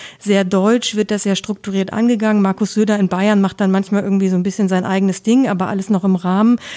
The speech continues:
Auch das ist in Amerika ja durchaus ganz anders. Da werden dann Helden geboren, so wie, äh, der New Yorker Gouverneur. Und, ähm, das ist ja, spitzt sich viel mehr zu auf diesen Kampf Trump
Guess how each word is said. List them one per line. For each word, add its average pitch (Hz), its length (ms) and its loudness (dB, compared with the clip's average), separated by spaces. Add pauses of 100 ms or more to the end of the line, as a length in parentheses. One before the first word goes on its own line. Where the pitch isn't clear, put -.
(140)
Auch 190 180 -2
das 208 280 -2
ist 220 120 -8
in 214 100 2
Amerika 208 580 2
ja 196 280 0 (340)
durchaus 214 500 0
ganz 208 260 0
anders. 208 380 0
Da 175 140 -2
werden 185 220 0
dann 185 140 0
Helden 196 320 2
geboren, 208 520 0
so 185 200 -2
wie, 190 240 2
äh, 185 240 -2
der 180 140 0
New 180 100 2
Yorker 208 540 0 (340)
Gouverneur. 208 760 2
Und, 196 400 0
ähm, 190 400 -2 (380)
das 185 180 -6
ist - 200 -4
ja, 208 160 2
spitzt - 380 -2
sich 214 160 -2
viel 254 260 2
mehr 214 240 2
zu 254 400 -2
auf 180 180 -6
diesen 196 320 0
Kampf 220 500 -2
Trump 214 500 -2